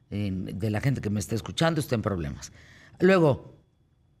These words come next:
ya cuando ya Santa Claus ya, ya no les llama la atención, ya pasa el tiempo y dices, <laughs> "No, pues unos zapatos".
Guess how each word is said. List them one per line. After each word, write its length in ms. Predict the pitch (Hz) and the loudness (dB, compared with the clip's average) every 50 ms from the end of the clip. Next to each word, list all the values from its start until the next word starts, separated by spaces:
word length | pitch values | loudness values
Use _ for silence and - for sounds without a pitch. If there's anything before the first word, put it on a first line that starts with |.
| _ _ _ _ _ - - 151 - - - | _ _ _ _ _ -10 -8 -8 -8 -8 -6
ya 340 | - 147 131 180 208 202 | -2 2 4 4 4 4
cuando 240 | - 226 220 214 208 | 4 2 4 4 4
ya 680 | 196 175 196 190 190 196 202 202 208 202 196 180 - - - - - 143 123 - - | 4 4 4 6 6 6 4 4 4 4 2 2 0 -2 -6 -8 -6 -8 -8 -8 -8
Santa 420 | 135 127 - 151 139 117 - 139 - | -8 -2 0 0 0 2 0 -2 0
Claus 420 | - 156 156 156 170 175 170 - - 120 113 | 2 2 4 4 4 4 0 -4 -8 -10 -4
ya, 800 | 101 139 131 135 135 139 139 143 143 143 143 139 120 - - - - - _ _ _ _ - | 0 2 4 6 6 6 6 4 4 4 2 0 -2 -4 -8 -14 -16 -18 _ _ _ _ -12
ya 300 | 113 110 117 117 113 117 | -8 -4 -2 -2 -2 0
no 200 | 117 117 117 120 | 0 0 2 2
les 220 | 123 123 117 98 | 2 2 0 0
llama 240 | 113 110 107 113 113 | 0 0 0 2 0
la 80 | 113 110 | 0 0
atención, 640 | - 120 123 123 120 - 165 147 139 147 147 151 - - - _ _ _ _ _ _ _ _ _ _ _ _ _ _ _ _ _ _ _ _ _ _ _ _ _ _ _ | 0 -2 -2 0 2 2 4 4 4 2 0 -4 -10 -16 -20 _ _ _ _ _ _ _ _ _ _ _ _ _ _ _ _ _ _ _ _ _ _ _ _ _ _ _
ya 280 | - 110 113 113 - - | -2 0 0 0 2 2
pasa 240 | 113 113 - 127 | 0 2 2 2
el 100 | 123 120 | 0 0
tiempo 640 | 101 143 156 151 147 131 107 143 160 160 147 - - - - - - - _ _ | 2 4 4 4 4 4 2 2 2 2 0 -4 -12 -20 -20 -20 -20 -20 _ _
y 180 | - 120 131 143 | -4 -2 0 0
dices, 360 | 151 147 127 156 151 131 - | 0 0 0 0 -2 -2 -2
<laughs> 60 | - | -2
"No, 260 | - 254 262 302 302 302 | -2 -2 0 -2 -4 -4
pues 180 | 240 240 - 247 | -4 -4 -4 -2
unos 240 | 254 247 262 247 | 0 0 0 2
zapatos". 760 | - 226 - - - 226 240 233 - 220 208 190 - - - | 2 0 2 4 4 4 4 4 2 0 0 0 -2 -8 -14